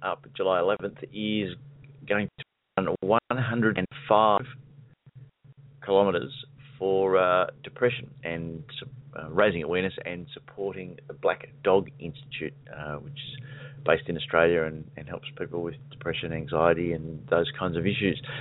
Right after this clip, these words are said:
Now, um, one of the first things that springs to mind is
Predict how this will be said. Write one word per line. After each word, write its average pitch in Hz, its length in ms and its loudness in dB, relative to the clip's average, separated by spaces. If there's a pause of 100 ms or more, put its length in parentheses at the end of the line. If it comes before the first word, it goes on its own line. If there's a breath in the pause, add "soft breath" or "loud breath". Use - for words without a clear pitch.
(220 loud breath)
Now, 104 440 8
um, 101 200 2 (1120)
one 95 140 2
of 78 80 -4
the 101 60 -6
first 104 140 -4
things 87 120 -16
that - 60 -18
springs 82 280 -12
to - 80 -20
mind 90 260 0
is - 80 -10